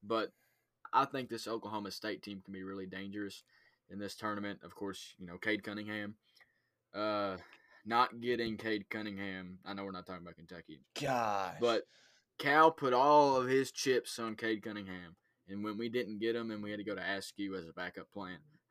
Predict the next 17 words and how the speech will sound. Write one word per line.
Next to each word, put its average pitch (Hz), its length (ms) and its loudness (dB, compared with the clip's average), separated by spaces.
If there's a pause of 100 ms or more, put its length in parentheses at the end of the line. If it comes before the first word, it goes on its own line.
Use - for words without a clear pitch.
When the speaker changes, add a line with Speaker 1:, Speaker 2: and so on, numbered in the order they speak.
(140)
Speaker 1:
I, 92 260 4
I 131 60 6
think 123 200 -2
that 113 200 4
was 113 160 -4
one 110 140 -4
of 101 60 -6
the 101 60 -6
main 104 220 -8
reasons 98 520 -8
this 92 180 -8
season 101 480 -6 (480)
was 90 640 -8 (220)
what 104 180 0
it - 140 -6
was, 87 500 -6 (400)
was 90 400 -6